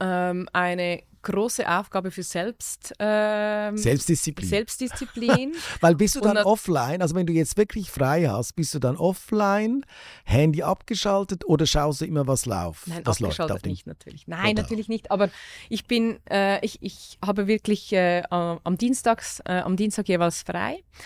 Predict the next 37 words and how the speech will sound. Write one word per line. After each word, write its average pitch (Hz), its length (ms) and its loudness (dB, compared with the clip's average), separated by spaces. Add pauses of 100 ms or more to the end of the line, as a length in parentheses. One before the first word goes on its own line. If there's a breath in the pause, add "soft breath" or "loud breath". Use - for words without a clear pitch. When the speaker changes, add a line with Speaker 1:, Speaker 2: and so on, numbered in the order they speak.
(240 loud breath)
Speaker 1:
ähm, 180 800 -2
und 180 580 -4 (180)
das - 320 -8 (600)
spürt - 340 -4
man 208 180 0
hoffentlich 220 420 -4
auch 220 160 0
in 220 100 0
der 214 100 0
Redaktion, 214 400 -4
dass 208 180 -2
ich - 80 -18
dann 196 240 2
weg 202 260 -2 (100)
bin 233 180 4 (560 loud breath)
und 196 180 -2
das, - 260 -6
das - 340 -6
handhabe 196 400 0
ich 196 100 -2
auch 185 180 0
wirklich 185 360 -4
so. 165 120 -2
Natürlich 196 440 -2
nehme 220 100 2
ich 214 140 -4
mal 214 120 4
ein 208 140 2
Telefon 208 400 -2
ab, 190 160 -4
wenn 196 160 -2
es - 140 -6
sein 190 260 -4
muss 190 220 -4
oder 175 180 -6
wenn 180 140 -2
es - 240 -8